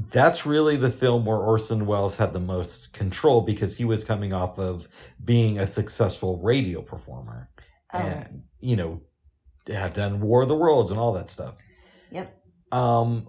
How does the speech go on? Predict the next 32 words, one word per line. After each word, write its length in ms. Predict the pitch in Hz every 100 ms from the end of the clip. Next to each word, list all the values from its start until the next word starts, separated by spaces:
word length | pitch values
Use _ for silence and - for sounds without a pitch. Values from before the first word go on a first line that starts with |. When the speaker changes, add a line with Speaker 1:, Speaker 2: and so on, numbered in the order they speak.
| -
Speaker 1:
the 220 | 107 151
other 140 | 202 220
thing 200 | 170 139
that 100 | 113
must 220 | 113 107
have 100 | 92
sucked 420 | - 98 92 -
is 200 | 113 -
to 100 | 120
have 120 | 95 -
peaked 480 | - 131 117 - 90
that 240 | 98 95
early. 540 | 95 92 82 58 - - _ _ _ 190
Speaker 2:
Mm-hmm. 280 | 196 214 233 - _ _ _ -
Speaker 1:
So 240 | - 131
even 200 | 143 143
though 380 | 127 123 - -
it 100 | 127
didn't 160 | 120 113
make 220 | 110 98
money 280 | 117 151 123
on 140 | 101
its 180 | 95 -
release, 320 | 95 87 -
it 100 | 110
was 140 | 98 90
beloved 600 | 101 92 95 104 90 85
by 140 | 87
a 60 | 85
lot 200 | 82 82
of 100 | -
people. 540 | 139 135 131 -